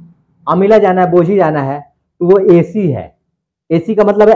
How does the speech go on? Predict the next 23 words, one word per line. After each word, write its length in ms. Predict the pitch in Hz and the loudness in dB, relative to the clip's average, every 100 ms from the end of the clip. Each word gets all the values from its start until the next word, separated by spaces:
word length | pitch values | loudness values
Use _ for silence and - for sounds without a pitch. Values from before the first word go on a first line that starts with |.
| 160 | 2
ऐसे 240 | 175 175 196 | 0 2 0
ऐसे 360 | 180 196 160 | 0 -4 -4
जाना 260 | 131 151 147 | -4 -2 -2
पड़ेगा, 420 | 135 127 110 110 151 | -4 -4 -4 -6 -6
ऐसे 240 | 151 160 | -6 -4
जाएंगे, 360 | 143 139 143 139 | -2 -2 0 -2
फिर 200 | 139 151 | -4 -10
इधर 280 | 143 143 160 | -4 -2 -2
मुड़ेंगे, 460 | 147 143 143 147 147 - _ - | 0 -2 0 0 0 -4 _ -8
फिर 120 | 151 | -8
इधर 320 | 151 156 170 165 | -4 0 2 2
मुड़ेंगे, 500 | 160 151 139 143 143 | 0 0 0 0 0
तो 440 | - _ _ 180 | -6 _ _ -2
वो 240 | 247 - 160 | 0 0 -2
ऐसे 260 | 254 226 165 | -4 0 -2
जिगजैग 500 | 170 175 165 226 180 | -2 -6 -2 -2 -2
है, 180 | 202 240 _ _ _ _ _ _ - | -4 -6 _ _ _ _ _ _ -8
सिंपल 320 | 196 196 220 | -8 -2 -2
सा 120 | 202 196 | -2 -2
है, 140 | 233 240 _ _ _ | -4 -8 _ _ _
वो 400 | 120 196 254 - 160 | -2 -2 -2 -8 -4
एसी 340 | 165 151 175 | -2 -2 -4
है। 200 | 113 87 | -6 -8